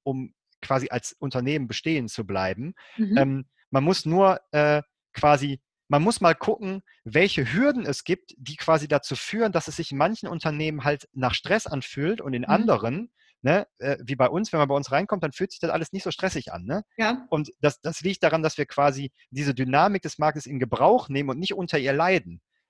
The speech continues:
Speaker 1: ne?
Speaker 2: Mhm.
Speaker 1: Und dieses unter ihr leiden, das ist vor allem darum, weil es Hürden gibt, die dieser Talentorientierung zum Beispiel im Wege stehen oder der vollen Nutzung der, der, also,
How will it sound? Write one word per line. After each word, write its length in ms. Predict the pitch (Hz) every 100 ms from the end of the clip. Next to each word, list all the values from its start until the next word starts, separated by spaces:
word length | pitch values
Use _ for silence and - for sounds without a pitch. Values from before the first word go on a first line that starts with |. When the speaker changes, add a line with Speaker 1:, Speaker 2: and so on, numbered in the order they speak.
| _
Speaker 1:
ne? 140 | - 202
Speaker 2:
Mhm. 0 |
Speaker 1:
Und 220 | 156 - _ _ -
dieses 200 | 143 147
unter 280 | 185 180 156
ihr 100 | 143
leiden, 340 | 156 208 220
das 140 | 151 147
ist 100 | -
vor 200 | 143 156
allem 340 | 185 165 147
darum, 640 | 151 202 208 127 160 240 - - _
weil 540 | - 123 147 160 160 170 _ _ _
es 280 | 151 - -
Hürden 360 | 220 269 165
gibt, 320 | 127 - - -
die 200 | 127 156
dieser 520 | 139 160 156 147 147 - _ -
Talentorientierung 960 | 139 180 247 175 147 143 - 147 135
zum 140 | - 131
Beispiel 300 | 139 - -
im 140 | 139
Wege 240 | 165 214 139
stehen 380 | - 101 95
oder 160 | 104 139
der 100 | 127
vollen 380 | - 180 180 156
Nutzung 420 | 170 - 156 143
der, 180 | 143 135
der, 180 | 139 -
also, 220 | 143 139